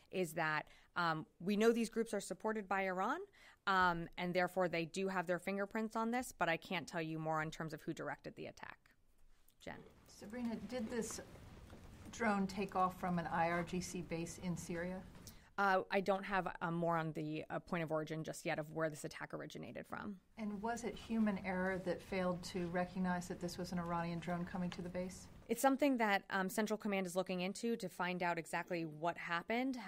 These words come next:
Speaker 1: Um, as I mentioned at the top, um, they're doing the assessment on this. They're working through what they need to do to,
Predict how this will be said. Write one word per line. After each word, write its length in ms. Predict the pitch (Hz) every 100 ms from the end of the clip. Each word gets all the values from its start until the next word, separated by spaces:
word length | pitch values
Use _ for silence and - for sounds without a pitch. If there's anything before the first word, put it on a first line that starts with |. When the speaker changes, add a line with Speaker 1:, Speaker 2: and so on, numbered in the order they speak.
| -
Speaker 1:
Um, 260 | 185 175 165
as 180 | 170 175
I 120 | 170
mentioned 420 | 165 170 - 175
at 100 | 156
the 60 | 165
top, 340 | - 170 175 - - - - -
um, 420 | 175 151 147 147 - _ -
they're 180 | 214 214
doing 300 | 220 214 202
the 80 | 190
assessment 360 | 190 202 208
on 140 | 196 196
this. 220 | 196 -
They're 220 | 185 185
working 460 | 175 165 185 190 180
through 320 | 175 185 185
what 240 | 170 175 175
they 80 |
need 220 | 175 175 175
to 100 | 160
do 260 | 175 175
to, 320 | 170 160 156